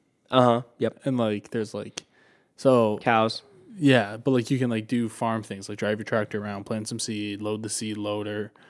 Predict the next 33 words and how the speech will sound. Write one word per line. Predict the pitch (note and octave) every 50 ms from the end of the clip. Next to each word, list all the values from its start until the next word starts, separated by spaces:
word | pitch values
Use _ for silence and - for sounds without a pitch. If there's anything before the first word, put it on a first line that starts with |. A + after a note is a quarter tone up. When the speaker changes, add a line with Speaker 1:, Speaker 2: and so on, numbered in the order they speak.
| - _ _ _ -
Speaker 2:
you | B2 A2
know, | G2+ G2 G#2+
all | A2+ B2 A#2+
Speaker 1:
Sure. | B2+ B2+ B2+
Speaker 2:
these | C3 B2+ A#2 A2+ A#2+
minuscule, | A2 B2+ B2+ C3 C3+ C3 A#2+ - - B2+ A2+ A#2
wash | A#2 A2+ A2 A2 A#2 A#2 A2 -
your | A#2+ G#2+
trucks, | G2 - - A2+ G#2+ G2+ F#2+ - - - - - -
stuff | - - - A#2+ -
like | A#2 G#2+ -
that. | - A2 G2 B2+
Speaker 1:
Oh, | B2 A2 - - -
come | - - D3 A#2
on. | G#2+ G#2+ G#2+ A2+ - _ _ -
Speaker 2:
I | C3+
was | C3+ B2+
like, | C3+ B2+ B2
"Dude, | C#3 C#3 C3 - - - -
they | D3 C3+ C#3
should | C#3 - F#3 F#3
make | F#3+ F3 E3 -
a | D#3
game | B2+ A#2+ A2 A2+ A#2 A#2
called, | A#2 A2+ A2 G#2+
like, | G#2 G#2 -
just | - A2 - -
occupations, | A#2 A#2 A2+ - - B2+ - B2 G#2+ G#2+ - - C3+ C3+ C#3 C#3+ C#3+ - - _ _ _ - - - _ _ -
and | C#3 B2+ B2+ B2+
you | B2+
can | - C3+ B2+ A#2+
do, | A#2+ A#2 A#2+ A#2+ A#2+
like, | A#2 A2+ G#2 G2 G2 G2 - -